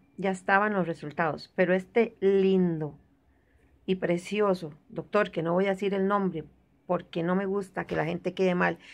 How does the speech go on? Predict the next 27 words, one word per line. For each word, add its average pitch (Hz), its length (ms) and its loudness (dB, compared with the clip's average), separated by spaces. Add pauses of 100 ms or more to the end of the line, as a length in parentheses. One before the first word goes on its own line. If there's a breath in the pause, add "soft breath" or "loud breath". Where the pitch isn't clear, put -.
(140 loud breath)
Me 202 60 -4
gusta 247 240 6
dar 240 100 10
los 240 120 4
nombres 233 280 2
cuando 196 220 2
la 190 100 0
gente 202 240 -4
son 208 180 -4
excelentes, 185 600 -6
pero 170 220 -4
no 185 160 -2
cuando 202 220 -2
son, 190 280 -6 (1000 soft breath)
cuando 214 260 2
no 247 200 6
son 226 220 0
lo 190 120 -2
que 202 80 -6
uno 185 100 0
espera. - 400 -8 (440)
Y 190 100 0
más 196 180 0
cuando 240 180 2
usted - 140 -4
está 190 220 -8
pagando. 180 420 2